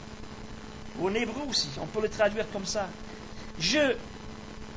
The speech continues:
je lève mes yeux vers celui qui est à l'origine des montagnes, le créateur, les dieux des cieux et de la terre. Regardez bien ce texte dans votre Bible,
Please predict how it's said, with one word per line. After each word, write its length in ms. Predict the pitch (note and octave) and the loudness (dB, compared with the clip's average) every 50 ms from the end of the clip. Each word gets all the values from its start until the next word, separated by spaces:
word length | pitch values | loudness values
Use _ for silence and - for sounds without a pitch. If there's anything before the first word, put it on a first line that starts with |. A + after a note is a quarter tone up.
| - - | -6 0
je 120 | D#3+ A#3 | 4 6
lève 380 | B3+ B3 C4+ D#4+ E4+ D#4+ B3+ B3+ | 10 12 12 12 12 12 12 12
mes 140 | C#4+ D4 D4 | 4 6 6
yeux 420 | C#4 A#3 F3+ G3 B3 D4 D#4+ E4+ F#4 F4 - - | 6 6 6 6 6 8 8 8 8 6 0 4
vers 180 | F3 A#3+ B3 - | 6 8 8 8
celui 480 | - - - D#4 D4 C#4 C#4 D4 D#4 D#4+ - | 6 4 4 4 2 4 4 2 0 0 -2
qui 340 | - - - D#4 D#4 D4 A3 - - - - - | -6 -2 0 0 0 0 0 -4 -8 -8 -6 -4
est 140 | A#3 G#3+ - | -4 -2 0
à 100 | - A#3 | 2 2
l'origine 720 | G#3+ A#3+ C4+ C#4+ C#4 A#3+ C4 C4 A3+ F#3+ A#3 D4 D4+ C#4+ | 6 12 12 12 12 12 8 4 4 4 4 4 2 4
des 100 | A3+ A3 | 4 4
montagnes, 540 | G3+ F#3+ G3 F3+ E3+ - - E3 D3 C#3 B2 - - - - - | 6 6 4 4 2 4 4 4 4 4 0 -4 -6 -8 -6 2
le 100 | - A#3 | 2 2
créateur, 720 | A#3 - - - C#4+ D4 C4+ - - - B3+ B3 A3+ F3+ C3+ - - - - - - | 2 2 2 8 10 10 10 10 8 4 8 10 10 8 8 4 -4 -8 -8 2 6
les 140 | G#3 G#3+ G3 | 6 6 6
dieux 240 | D#3 D#3+ A#3 C#4 C4+ | 6 4 4 4 4
des 140 | G#3+ G#3+ | 4 4
cieux 380 | F#3 - - - - A3+ A#3+ B3 - | 6 6 6 6 6 4 4 2 2
et 60 | F#3 | 2
de 80 | F3 E3+ | 4 4
la 100 | F3+ F3 | 4 4
terre. 320 | E3+ - - F3 E3 C#3+ C3+ - - - - - - - - - - - - - - - - - - - - - - - - - - - - - - - - - - - - - - - - | 4 0 0 0 0 0 -2 -6 -8 -8 -8 -8 -8 -8 -8 -8 -8 -8 -8 -8 -8 -8 -8 -8 -8 -8 -8 -8 -8 -8 -10 -10 -8 -10 -10 -10 -10 -10 -10 -10 -10 -10 -10 -10 -10 -4 2
Regardez 440 | G3 A3 G#3+ A3+ C#4 C#4 A3+ A#3+ A#3 | 4 4 8 8 8 8 8 4 6
bien 180 | G3 A#3 B3 A#3+ | 6 6 6 6
ce 120 | - G3 | 4 0
texte 320 | E3+ - A#3 A3 - - | 2 2 2 0 2 0
dans 100 | F3+ F3+ | 0 0
votre 320 | F3 D3 D3+ D#3 - - E3 | 0 2 0 -2 -2 -2 -4
Bible, 380 | D3+ D#3 A3+ B3 G3+ D3+ B2+ | -2 0 -2 -2 -2 -2 -4